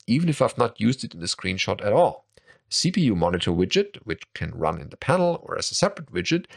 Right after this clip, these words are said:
is a lovely dancing bar graph in rainbow colors. <laughs> Although I need to be fifty-six pixels wide in order to display all my cores correctly. Yeah, the more cores you have, the di-, difficult it is to bring them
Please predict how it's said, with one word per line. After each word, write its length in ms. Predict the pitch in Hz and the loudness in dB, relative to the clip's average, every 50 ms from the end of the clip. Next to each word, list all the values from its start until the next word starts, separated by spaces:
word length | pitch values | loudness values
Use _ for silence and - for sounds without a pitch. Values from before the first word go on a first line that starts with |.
| - - _ | -20 -14 _
is 100 | - 92 | -2 0
a 60 | 85 | 2
lovely 380 | 80 - 127 185 185 170 151 | 4 4 4 4 4 0 -2
dancing 480 | 110 - 85 92 120 139 - - 113 101 | 0 0 2 2 2 2 0 -2 -4 -4
bar 260 | 87 - 85 98 110 | -2 0 2 2 2
graph 460 | - - 85 85 82 - - - - _ _ _ | 2 2 0 0 0 -2 -4 -10 -20 _ _ _
in 140 | - 76 76 | -20 -12 -4
rainbow 340 | 80 92 113 135 - 76 | -2 0 2 2 2 2
colors. 460 | - - - - - 87 - - - - - - - - _ - | 0 -2 -4 -4 -6 -6 -8 -8 -10 -10 -14 -18 -18 -18 _ -12
<laughs> 300 | 170 180 180 165 160 - | -8 -2 -2 -2 2 4
Although 320 | 113 127 131 127 131 123 | 4 6 6 6 6 6
I 80 | 117 110 | 4 4
need 200 | 104 104 117 - | 2 2 0 0
to 80 | - 117 | -2 -4
be 180 | 98 98 98 92 | 0 0 -2 0
fifty-six 520 | - 123 117 - - 104 - 104 95 - - | 0 -2 -2 0 -2 -4 -4 -4 -6 -6 -4
pixels 400 | - 147 - - 107 - - - | -6 -4 -2 -2 -4 -6 -4 -2
wide 240 | - - 113 113 - | 0 0 0 0 -2
in 80 | - | -8
order 260 | - - 107 107 104 | -10 -8 -6 -6 -6
to 220 | 107 - - - 110 | -8 -10 -12 -14 -14
display 440 | - 117 - - - - 104 101 - | -12 -12 -14 -14 -4 -2 -2 -2 0
all 200 | - 90 - - | -2 -4 -6 -6
my 140 | - - | -8 -12
cores 300 | - - - 139 156 156 | -12 -4 -2 -2 -2 -2
correctly. 460 | - - - - - - _ - - - | -4 -4 -4 -4 -4 -4 _ -18 -18 -14
Yeah, 460 | - 120 123 123 123 123 - - - | -8 -4 -2 -2 0 0 0 -2 -2
the 100 | 147 135 | -4 -4
more 160 | 131 135 147 | -2 0 0
cores 320 | 139 - - 143 139 135 123 | 2 4 4 4 4 4 4
you 100 | 131 110 | 2 4
have, 280 | 104 110 113 107 - | 4 4 2 0 -2
the 60 | - - | -8 -8
di-, 240 | - 107 104 101 - | -6 -6 -6 -6 -6
difficult 360 | - 107 - - - - 104 101 | -10 -12 -10 -6 -4 -2 0 0
it 80 | 98 | 0
is 80 | 101 - | -2 -4
to 80 | - - | -6 -14
bring 220 | - - 110 110 | -10 -8 -8 0
them 120 | - - | 2 2